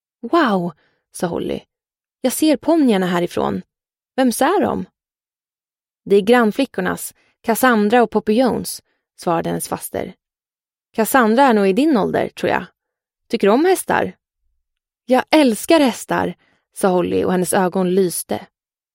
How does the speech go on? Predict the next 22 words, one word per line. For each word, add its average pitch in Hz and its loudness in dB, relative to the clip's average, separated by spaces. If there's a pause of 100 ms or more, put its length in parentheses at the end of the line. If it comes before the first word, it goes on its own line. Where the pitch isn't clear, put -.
(300)
Faster 170 -4
Maj 175 -2
skrattade. - -6 (800)
"Det 185 0
har 220 2
jag 202 2
också - -4
alltid 185 -2
gjort." - -8 (920)
"Tror 254 2
du 240 4
att 220 -2
Cassandra 233 0
skulle 285 0
låta 254 0
mig 202 2
rida 226 0
på 220 0
dem?" 175 -2 (1120)
"Det 220 2
hoppas 269 -2
jag." 175 -4